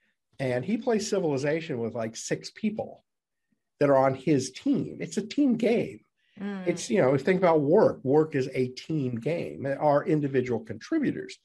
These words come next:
Speaker 1: but it is primarily a team. It's primarily a team game. But the biggest shift, and this is important, and I know you and I are gonna get this, and I, some of the audience isn't, so I'm gonna take a time,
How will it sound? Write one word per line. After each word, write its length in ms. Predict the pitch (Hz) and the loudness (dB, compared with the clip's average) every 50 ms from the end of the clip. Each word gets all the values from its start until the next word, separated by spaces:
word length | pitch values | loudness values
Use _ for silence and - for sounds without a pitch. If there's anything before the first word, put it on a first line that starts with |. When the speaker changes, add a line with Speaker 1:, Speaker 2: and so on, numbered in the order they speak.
| _ _ _ _ _ _ _ - | _ _ _ _ _ _ _ 0
Speaker 1:
but 100 | 175 170 | 2 4
it 80 | 156 | 4
is 140 | 151 147 143 | 4 4 2
primarily 760 | - - - 165 170 170 165 160 151 135 127 127 123 123 - | -2 -4 -2 0 2 2 4 4 4 4 4 2 0 -2 -2
a 80 | 120 113 | -6 -10
team. 380 | - - - 160 139 - - - | -10 -10 -8 -8 -8 -6 -2 -2
It's 360 | 131 131 - - 135 131 - | -2 -2 -2 -4 -6 -6 -6
primarily 600 | - - 160 160 165 156 135 127 120 117 110 95 | -6 -2 0 2 4 4 6 6 4 4 2 0
a 60 | 90 | -4
team 380 | - - - 143 123 107 104 101 | -6 -8 -8 -8 -6 -6 -6 -4
game. 340 | 120 120 117 110 98 - - _ _ _ _ _ _ _ _ _ _ _ _ _ _ _ | -2 0 0 0 -2 -4 -8 _ _ _ _ _ _ _ _ _ _ _ _ _ _ _
But 140 | - 165 165 | 0 0 2
the 80 | 208 190 | 2 0
biggest 440 | - - 269 349 415 392 381 381 - | 2 4 2 4 6 6 4 4 2
shift, 580 | - - - 208 156 131 120 - - _ - _ _ _ _ - | 0 0 2 4 4 4 4 0 -4 _ -20 _ _ _ _ -4
and 160 | 135 139 160 | -2 0 2
this 140 | 190 190 226 | 0 0 0
is 140 | 190 165 | -2 -2
important, 720 | 175 156 143 - - - - 135 117 110 110 110 110 110 - _ | -2 -4 -4 -6 -10 -4 -2 -2 0 0 -2 -4 -6 -8 -12 _
and 480 | - 123 117 117 113 113 113 110 113 - - _ _ _ _ _ - | -8 -6 -4 -2 -2 -2 -4 -4 -6 -10 -14 _ _ _ _ _ 0
I 100 | 135 143 | 2 4
know 120 | 151 160 156 | 4 6 6
you 240 | 147 147 156 165 | 6 6 6 6
and 80 | 165 151 | 6 6
I 80 | 143 143 | 4 4
are 100 | 139 135 | 2 2
gonna 160 | 135 127 123 117 | 2 0 0 0
get 220 | 123 120 117 - | 0 0 0 0
this, 220 | 120 110 110 - | -2 -4 -4 -4
and 80 | 127 113 | -6 -8
I, 80 | 110 110 | -8 -8
some 240 | 110 - 160 151 151 | -6 -4 -2 2 4
of 60 | 147 | 4
the 60 | 143 | 4
audience 400 | 131 131 131 131 120 117 107 - | 4 4 2 0 -2 -4 -4 -6
isn't, 220 | 120 107 117 113 107 | -8 -8 -8 -6 -4
so 100 | 117 117 | -4 -2
I'm 60 | 120 | -2
gonna 100 | 113 113 | -2 -2
take 220 | 117 127 117 113 | -2 -4 -4 -4
a 80 | - - | -4 -8
time, 320 | - - 113 104 - - | -8 -8 -10 -10 -10 -14